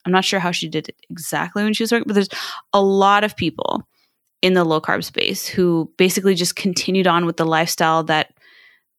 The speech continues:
you know, helped their body get pregnant in the first place. And so they felt good about continuing it.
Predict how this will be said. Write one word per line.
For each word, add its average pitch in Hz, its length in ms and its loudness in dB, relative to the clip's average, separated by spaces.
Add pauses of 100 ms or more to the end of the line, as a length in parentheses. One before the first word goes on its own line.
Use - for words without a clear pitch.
(140)
you 170 100 2
know, 160 120 2
helped 180 320 -2
their 190 80 2
body 175 260 0
get - 200 -4
pregnant 165 280 -4
in - 60 0
the 165 100 -2
first 233 240 2
place. - 380 -2 (600)
And 180 160 2
so 185 120 0
they 170 120 2
felt 160 280 -2
good 175 140 4
about 160 280 0
continuing 165 600 -2
it. - 200 -2